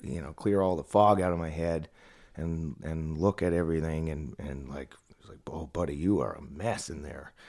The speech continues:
And then to write about it, it, it helped me figure it out. And, uh,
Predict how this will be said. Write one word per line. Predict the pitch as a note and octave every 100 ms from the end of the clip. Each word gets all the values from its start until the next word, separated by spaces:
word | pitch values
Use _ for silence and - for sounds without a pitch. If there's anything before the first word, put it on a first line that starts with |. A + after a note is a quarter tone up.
| - - - -
And | F#2 F#2 F#2+
then | G2+ G2+
to |
write | G#2 A#2 C#3+
about | F2 E2+ E2+
it, | F2+
it, | F2+ - -
it | F#2+ F2
helped | - G#2 A2 G2+
me | G#2 G2+ G2 F#2 -
figure | - G#2+ A2
it | A2+
out. | C#3 D3+ - - - - - - -
And, | G2+ A2 G#2+
uh, | A2 A#2 A2+